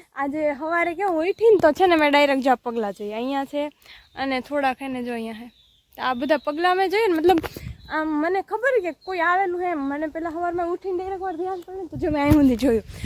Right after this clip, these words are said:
પછી અહીંથી આગળ ના જોયું. અહીં સુધી મેં જોયું ને તો મને એમ થયું કે ઢોર કે એવું કંઈક આવ્યું હોય છે, મતલબ ગાય કે કંઈક આવી ગયા લઈ છે એમ.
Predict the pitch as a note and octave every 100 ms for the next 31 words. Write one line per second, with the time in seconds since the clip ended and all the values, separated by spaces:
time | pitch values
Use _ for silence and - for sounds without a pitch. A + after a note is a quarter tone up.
0 | - - D#4+ E4+ D#4 F4 F4 E4+ E4 D#4+
1 | C4+ A3+ A3+ A3 A3 - - - - D#4
2 | F4 F4+ F#4 F#4+ F#4 G#4 G#4 F4 E4+ -
3 | - - - D4+ D4 C#4+ D#4 E4+ F4 F4+
4 | F#4+ E4+ D4+ C#4+ D#4+ E4 F4+ D#4+ E4+ E4+
5 | D#4+ C#4+ C4+ D4 C4+ A#3+ C#4+ D4 F#4+ F4+
6 | C#4+ E4 E4 D4+ C#4+ - C#4+ D#4 C#4+ -
7 | D#4 D#4 B3+ B3 B3+ C4 A#3+ B3